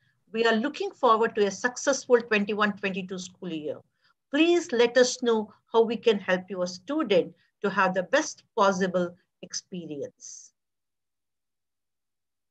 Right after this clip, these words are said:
Together, we will always succeed. For any information from the school front, please call the P R O, or you can send us an email, P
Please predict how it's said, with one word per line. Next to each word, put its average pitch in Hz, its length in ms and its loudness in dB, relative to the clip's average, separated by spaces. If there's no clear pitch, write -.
Together, 254 540 2
we 214 100 0
will 214 220 0
always 180 440 0
succeed. - 460 -10
For 226 340 -2
any 403 340 2
information 233 600 2
from 202 180 -4
the 185 80 -2
school 180 320 -8
front, 147 260 -6
please 311 340 0
call 220 280 0
the 214 100 -2
P 196 240 -4
R 185 180 2
O, 165 240 -6
or 240 360 4
you 226 80 -6
can 226 260 4
send 320 240 -2
us 415 140 0
an 311 140 0
email, 202 500 0
P 262 140 4